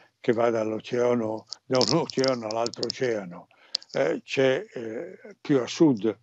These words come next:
come abbiamo visto ad Essa Goma, tutta una serie di strutture,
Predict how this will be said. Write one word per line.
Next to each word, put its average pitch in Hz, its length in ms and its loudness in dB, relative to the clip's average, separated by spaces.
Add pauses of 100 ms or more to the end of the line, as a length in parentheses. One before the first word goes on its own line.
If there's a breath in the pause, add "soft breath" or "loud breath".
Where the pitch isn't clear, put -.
(100)
come 117 200 -4
abbiamo 107 280 -4
visto 113 260 -4
ad 107 80 -6
Essa 113 240 -6
Goma, 113 420 0 (380 soft breath)
tutta - 260 0
una 127 160 2
serie 117 580 0
di 147 200 -8
strutture, 175 1040 0